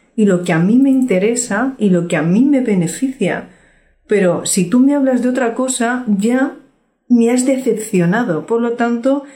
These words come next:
creí una expectativa. Entonces, ¿somos seres de luz?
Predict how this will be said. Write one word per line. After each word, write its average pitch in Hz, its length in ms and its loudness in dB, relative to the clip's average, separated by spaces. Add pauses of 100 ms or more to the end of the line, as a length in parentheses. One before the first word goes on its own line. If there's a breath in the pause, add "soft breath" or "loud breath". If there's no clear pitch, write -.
(220 loud breath)
creí 185 400 2
una 240 140 4
expectativa. 190 720 -2
Entonces, 208 600 -2 (520)
¿somos 220 380 -2
seres 233 240 0
de 233 80 0
luz? 330 200 0